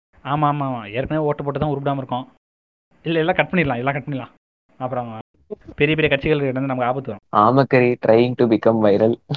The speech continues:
Speaker 1: <laughs> இல்ல, ஆமக்கரி try-, trying to become வந்து பிளாக் அக்கவுண்டே
Speaker 2: ம்.
Speaker 1: மொத்தமா சீஸ் பண்ணிடுவானுங்க.
Speaker 2: ரைட்.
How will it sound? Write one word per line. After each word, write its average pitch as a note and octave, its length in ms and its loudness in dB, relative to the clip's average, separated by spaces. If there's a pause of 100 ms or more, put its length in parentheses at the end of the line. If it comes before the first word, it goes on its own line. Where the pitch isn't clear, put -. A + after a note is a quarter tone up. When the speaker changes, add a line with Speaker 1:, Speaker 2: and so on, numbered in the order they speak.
(560)
Speaker 1:
<laughs> F3 640 0
இல்ல, D3+ 140 2
ஆமக்கரி E3 520 2
try-, C#3 340 -6
trying D#3+ 240 0
to D#3+ 100 0
become D#3+ 380 -2
வந்து D3 220 -2
பிளாக் C3+ 260 0
அக்கவுண்டே D#3+ 460 0
Speaker 2:
ம். D#3+ 80 -2
Speaker 1:
மொத்தமா D3+ 440 -2
சீஸ் E3 280 -4
பண்ணிடுவானுங்க. A#2 680 -8 (140)
Speaker 2:
ரைட். D2+ 400 -6